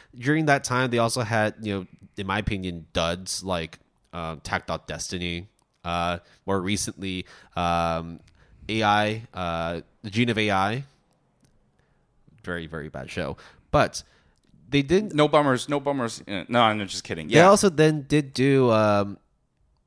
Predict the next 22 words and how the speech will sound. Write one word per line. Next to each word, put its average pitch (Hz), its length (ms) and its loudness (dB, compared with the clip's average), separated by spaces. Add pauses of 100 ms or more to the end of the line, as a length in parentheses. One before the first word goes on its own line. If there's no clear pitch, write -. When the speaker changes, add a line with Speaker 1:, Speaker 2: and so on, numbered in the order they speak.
(420)
Speaker 1:
Yamada-kun 117 680 0
Level 107 240 0
nine 101 160 -2
nine 98 180 -2
nine, 98 380 -4
which 123 140 -8
is - 80 0
a 120 60 2
decent 107 340 -2
showing, 82 440 -4 (240)
but 98 200 2
Speaker 2:
Mm-hmm. 131 180 -4 (1000)
Speaker 1:
to 101 100 -4
start - 420 -2
their 104 420 0 (520)
revival 98 640 -2
period 80 520 -8 (800)
with 95 280 -2 (500)
a 98 80 -6
two-hour 107 640 0
premiere 85 680 -6 (200)
of 78 240 -10